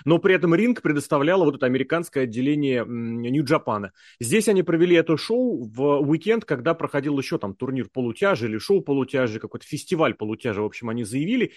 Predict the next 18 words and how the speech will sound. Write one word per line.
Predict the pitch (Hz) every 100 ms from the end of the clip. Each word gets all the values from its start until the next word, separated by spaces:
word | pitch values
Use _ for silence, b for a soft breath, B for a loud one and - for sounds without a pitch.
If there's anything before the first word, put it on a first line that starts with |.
| B
и | 160 160
было | 143 185
видно, | 175 233 220
что | - 170
это | 156 147
шоу | 214 226 170
не | 151 165 214 -
непосредственно | 151 143 143 - 165 - 147
импактовое. | 147 139 147 - 101 87 - _ _
То | 151
есть | 143
это | 160
не | 170
так, | -
что | - 131
мы | 131
на | 131 135
"Импакт" | 143 247 247